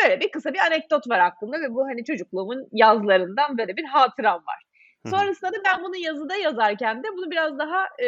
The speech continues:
Speaker 1: nasıl diyeyim, e, sembolik ya da hani başka taraftan bakarak düşünürsek de çok günlük şeylerin içinde ya da ki çok ufak şeylerin, e, derdine düşerek çok önümüze bakıyorsak hayatta, günlük hayatta,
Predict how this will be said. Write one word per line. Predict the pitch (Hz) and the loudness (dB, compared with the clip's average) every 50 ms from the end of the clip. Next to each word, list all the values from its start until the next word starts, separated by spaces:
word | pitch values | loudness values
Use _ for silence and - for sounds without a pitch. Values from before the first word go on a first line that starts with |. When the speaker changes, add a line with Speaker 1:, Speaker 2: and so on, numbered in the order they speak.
| 240 233 226 220 226 220 226 233 269 | 0 0 -2 -4 -10 -18 -14 _ -8
Speaker 1:
nasıl | 302 - - 220 208 | -8 -8 -8 -10 -8
diyeyim, | 262 370 403 415 _ _ _ _ _ _ _ _ _ _ _ _ _ _ _ _ _ _ _ _ _ _ | -6 -6 -8 -8 _ _ _ _ _ _ _ _ _ _ _ _ _ _ _ _ _ _ _ _ _ _
e, | - 202 202 202 | -6 -4 -4 -2
sembolik | 196 - 262 254 247 302 320 320 - - - 277 | 0 2 2 2 4 4 4 2 2 0 -4 -6
ya | 262 262 240 226 226 240 220 | -4 -2 0 4 4 4 6
da | 233 226 233 240 | 6 4 4 4
hani | 233 220 214 226 226 226 | 0 -2 -2 -2 -2 -2
başka | 240 240 233 - 254 | -2 -4 -4 -4 -2
taraftan | 277 247 226 220 - - 202 196 180 180 | 2 2 2 2 4 2 2 2 2 0
bakarak | 202 190 226 208 196 196 - - | 0 2 2 4 4 2 2 -2
düşünürsek | 339 302 330 311 285 262 226 - 220 - | -10 -8 -6 -4 -4 -4 -4 -6 -10 -14
de | - - 440 494 - _ _ _ _ _ _ _ _ _ _ | -12 -12 -12 -12 -12 _ _ _ _ _ _ _ _ _ _
çok | - 392 330 349 320 | -2 0 0 2 2
günlük | 320 311 320 349 392 - | 2 2 2 0 -2 0
şeylerin | - 392 349 330 294 311 311 285 | 0 0 0 2 2 0 0 0
içinde | 277 254 - 294 285 285 | -2 -4 -4 0 2 4
ya | 269 262 240 | 4 6 4
da | 262 269 | 2 0
ki | - 320 269 | -2 -4 -4
çok | - 403 349 - - | -2 -4 -4 -4 -4
ufak | 285 247 339 381 415 - | -6 0 2 2 0 0
şeylerin, | - - 339 285 262 226 233 208 208 214 208 190 185 _ _ _ _ _ _ _ - | -2 -2 0 0 2 2 2 2 0 -2 -6 -8 -10 _ _ _ _ _ _ _ -2
e, | 226 226 220 214 214 208 208 202 202 196 196 185 180 170 139 98 - - - 196 190 | 0 2 2 2 2 2 2 0 0 -2 -6 -8 -10 -12 -12 -14 -14 -10 -8 0 4
derdine | 233 226 220 220 220 208 254 262 311 330 269 | 8 8 10 10 8 8 6 6 6 6 6
düşerek | 277 240 294 262 226 220 214 - | 6 6 6 6 6 4 4 2
çok | - 466 - - | 0 0 2 2
önümüze | 320 277 240 233 233 185 220 196 | 4 4 4 4 2 2 2 2
bakıyorsak | 185 180 - 190 190 190 - 196 160 - - | 2 2 2 0 -2 0 0 -2 -2 0 2
hayatta, | 214 190 190 190 - - _ 190 196 | 4 6 6 6 4 0 _ -6 -6
günlük | 262 220 196 254 226 226 240 233 - | -6 -6 -6 -6 -4 -4 -4 -4 -4
hayatta, | 220 190 143 151 160 - _ _ 175 175 247 339 | -4 -4 -4 -6 -8 -10 _ _ -4 -4 -4 -4